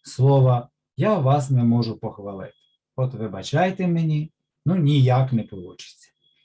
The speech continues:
Сильне, різке слово він сказав їм. Не знаю, як він втримався. Напевно, ну, не, не тільки я, а може хтось із вас сказав би: «Я би їм не так це сказав.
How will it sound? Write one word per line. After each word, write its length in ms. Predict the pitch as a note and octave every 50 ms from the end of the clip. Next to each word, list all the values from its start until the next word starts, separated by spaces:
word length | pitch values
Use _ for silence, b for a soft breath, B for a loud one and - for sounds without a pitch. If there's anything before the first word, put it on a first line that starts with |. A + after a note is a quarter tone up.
| _ _ _ _ _ _ _ _ _ _ _ _ _ _ _ _ _ _ _ _
Сильне, 680 | _ - - - - - G3+ F#3 D3+ C3 B2+ A#2 A2 A2+
різке 420 | C3+ F#3+ E3+ - - - D#3 B2+
слово 360 | - - A#2 A2 G#2 G#2 G2 F#2+
він 160 | G#2+ A#2 A2+
сказав 500 | - - - C#3 D3 F#3 G3+ G3 G3 F#3
їм. 180 | F#3 F3+ E3+ - _ _ _ _ _ _ _ _ _ _ _ _ _ _ _ -
Не 140 | B2+ C3 C#3
знаю, 320 | C3+ C#3+ D#3+ E3+ F3 E3
як 260 | C#3 C3+ C3+ C3 - C3
він 120 | B2 B2
втримався. 720 | - - B2+ A#2 A2+ G#2 G2+ A2+ - - - - A#2+ - _ _ _ _ _ _ _ _ _ -
Напевно, 640 | C#3+ C#3+ C#3+ C3 D#3 D#3+ D#3+ D#3+ D#3+ C#3+ C3 C3 - _ _ _ _ _ _ _ - -
ну, 240 | D#3+ F3+ F#3 - _ -
не, 380 | D3 D#3 D#3 E3+ E3 E3+ G#3
не 280 | F#3 D3+ D#3+ E3+ E3 C3
тільки 380 | - F#3 F3+ E3 C3+ - D#3+
я, 260 | D#3+ E3 F3 E3+ - -
а 100 | C3+ C3
може 280 | C#3+ D3+ D3+ C#3 C#3 C3
хтось 300 | B2+ - D3+ D3 C3 C#3
із 200 | C#3 C#3 C3 C3
вас 240 | D3 D3+ C#3 C3
сказав 460 | - - C#3+ C3 B2 C3 C3 C3 B2+ A#2
би: 140 | B2+ B2+
«Я 240 | B2 A#2+ A#2+ A#2 A#2+
би 180 | B2 B2 C#3+ D3
їм 300 | D#3 D#3+ E3 D#3+ D#3 D#3+
не 120 | F3 G3
так 300 | F#3+ - - F#2 - _
це 140 | - G#2 G2+
сказав. 480 | - - - G#2+ G2+ G2+ G#2 A#2+ B2